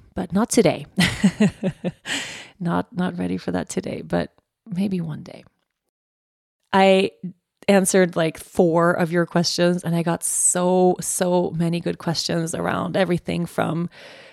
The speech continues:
I got a lot of questions about poop that I really wanted to answer. People ask, like, "What's the regular food? Like, how is a day of eating for you now?"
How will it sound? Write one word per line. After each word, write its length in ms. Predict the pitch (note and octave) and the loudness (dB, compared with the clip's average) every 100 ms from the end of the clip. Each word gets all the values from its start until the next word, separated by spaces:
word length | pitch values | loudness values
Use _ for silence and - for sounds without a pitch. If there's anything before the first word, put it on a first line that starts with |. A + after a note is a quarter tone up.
| _ | _
I 80 | A3+ | -4
got 120 | D4+ | 2
a 60 | D4 | 4
lot 160 | A3 A#3 | 4 4
of 60 | |
questions 360 | G#3+ G3+ A3 F#3+ | 4 2 2 0
about 360 | F#3 - _ | 0 -2 _
poop 560 | - - G#3 C4 - - | -4 0 0 0 -2 -4
that 140 | - | -2
I 40 | F2 | -2
really 260 | B2 A2 | 0 0
wanted 260 | - - B3 | 0 0 0
to 160 | - G#3+ | -2 -2
answer. 640 | A#3 A3+ A#3 A3 A3 A3 | -2 -2 0 2 2 0
People 300 | - G#3 - | -4 -6 -4
ask, 340 | - F#3+ - - | -2 -2 -2 -4
like, 140 | G3 | -2
"What's 200 | F3+ - | -2 -2
the 80 | F#3 | 0
regular 420 | F3+ F3+ F#3+ F#3 | 0 2 2 2
food? 340 | - G3 F#3+ | 0 0 0
Like, 140 | F#3 - | 0 -4
how 220 | - F#3 | 0 0
is 120 | F#3+ | 0
a 40 | F3+ | 0
day 160 | F#3 | 0
of 120 | F3+ - | -2 -4
eating 360 | F#3 F#3+ F#3+ | -4 0 0
for 140 | F3+ F#3+ | 0 -2
you 180 | F#3+ F#3 | 0 2
now?" 560 | F#3 F#3 F#3 F3+ F#3 | 2 2 4 4 2